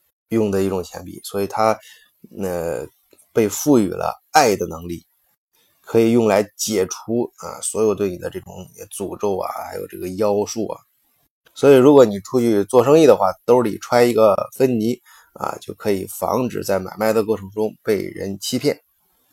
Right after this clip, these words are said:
哎，我们讲了这个是在，呃，一些家畜什么他们家圈的这个门上。那么在人的家里面，人住的这个房子里面，呃，放什么吉祥物呢？这个我们在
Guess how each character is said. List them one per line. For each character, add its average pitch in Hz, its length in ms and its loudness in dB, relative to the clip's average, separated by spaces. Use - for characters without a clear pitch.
哎， 110 220 -2
我 107 100 -6
们 110 120 -4
讲 101 220 -2
了 101 140 -4
这 117 280 4
个 98 220 0
是 101 300 -10
在， - 200 -6
呃， 92 60 -16
一 - 40 -18
些 101 280 -10
家 113 260 -4
畜 123 240 -4
什 95 120 -14
么 95 140 -10
他 - 140 -16
们 92 260 -12
家 95 160 -6
圈 107 280 -4
的 - 200 -10
这 - 120 -14
个 - 260 -14
门 95 200 -8
上。 101 200 -6
那 135 100 -2
么 131 120 4
在 117 340 4
人 101 540 -6
的 165 320 -2
家 107 260 2
里 95 160 -4
面， 87 140 -18
人 107 200 -2
住 180 100 2
的 151 80 6
这 110 80 4
个 95 140 -2
房 92 220 -6
子 110 80 -2
里 104 100 -4
面， 87 180 -12
呃， 82 160 -14
放 107 200 -4
什 98 100 -10
么 101 80 -8
吉 101 140 -10
祥 101 220 -4
物 104 60 -4
呢？ 92 160 -8
这 135 120 -2
个 127 80 4
我 98 140 2
们 107 180 -4
在 107 320 4